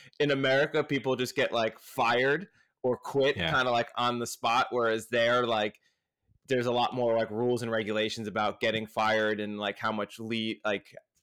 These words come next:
Speaker 1: like, when you
Speaker 2: Yeah.
Speaker 1: quit.
Speaker 2: Uh,
Speaker 1: I don't know.
Speaker 2: de-, definitely depend-, definitely depends on the European country, right?
Speaker 1: Yeah.
Speaker 2: That can vary greatly. It's true that being sort of fired on the spot, unless you've done something horrific, like,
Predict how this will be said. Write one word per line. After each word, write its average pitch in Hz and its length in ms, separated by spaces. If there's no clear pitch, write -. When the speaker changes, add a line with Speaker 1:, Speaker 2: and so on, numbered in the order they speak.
Speaker 1:
like, 117 240
when 104 140
you 80 80
Speaker 2:
Yeah. 80 60
Speaker 1:
quit. 113 380
Speaker 2:
Uh, - 40
Speaker 1:
I 117 120
don't 92 140
know. 85 60
Speaker 2:
de-, 139 180
definitely 135 400
depend-, 107 360
definitely 127 320
depends 101 340
on 92 60
the 90 80
European 85 380
country, 80 380
right? 78 240
Speaker 1:
Yeah. 92 100
Speaker 2:
That 92 120
can 85 200
vary 82 300
greatly. 78 360
It's 107 180
true 107 340
that 92 300
being 92 180
sort 92 120
of 85 80
fired 92 360
on 87 80
the 82 80
spot, 82 380
unless 82 240
you've 82 120
done 80 200
something 80 580
horrific, 80 680
like, 78 160